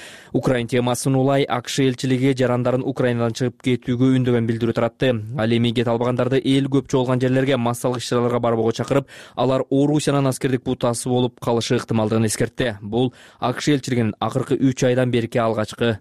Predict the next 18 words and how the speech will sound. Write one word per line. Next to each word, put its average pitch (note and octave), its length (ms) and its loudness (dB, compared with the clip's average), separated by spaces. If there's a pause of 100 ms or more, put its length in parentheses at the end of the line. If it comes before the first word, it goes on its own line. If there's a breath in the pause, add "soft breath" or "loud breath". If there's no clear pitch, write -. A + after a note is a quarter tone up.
билдирүүсү. G#2+ 640 0 (340 loud breath)
Орусия C3+ 680 0
Украинага C3 560 0
кол B2+ 140 0
салгандан B2 420 0
кийин A#2+ 240 2
акш A#2 320 -2
баштаган A#2+ 320 0
бир A#2 100 0
катар A#2+ 300 0
өлкөлөр C3 320 0
коопсуз-, C3 560 -2
коопсуздук B2+ 640 -2
максатында C3 500 0
Киевдеги B2 540 0
элчиликтеринин A#2+ 480 -2
ишин A2+ 180 -2
токтоткон, C3+ 500 -4